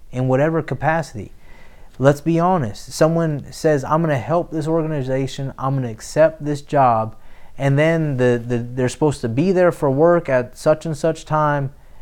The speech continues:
and they're looking, and they're not there. How helpful are they? They're not. At this point, you need to call somebody else in. At this point, we need to find somebody else.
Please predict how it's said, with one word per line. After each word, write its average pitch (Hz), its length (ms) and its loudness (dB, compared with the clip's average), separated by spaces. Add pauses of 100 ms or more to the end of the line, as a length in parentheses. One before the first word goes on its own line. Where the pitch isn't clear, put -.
(160)
and 120 220 -2
they're 143 160 6
looking, 123 640 2 (580)
and 117 220 -4
they're 139 180 4
not 135 260 0
there. 113 300 -2 (1700)
How 151 220 6
helpful 135 480 -2
are 101 240 -6
they? - 220 -16 (800)
They're 107 140 -6
not. 143 440 -4 (960)
At 123 220 -2
this 196 220 6
point, 135 440 0 (240)
you 143 140 2
need 175 160 2
to 139 80 0
call 202 260 6
somebody 151 500 2
else 170 320 0
in. 113 220 -10 (840)
At 113 140 -6
this 165 240 2
point, 147 300 0
we 135 80 -2
need 143 160 0
to - 40 -6
find 143 400 2
somebody 123 600 -2
else. - 360 -14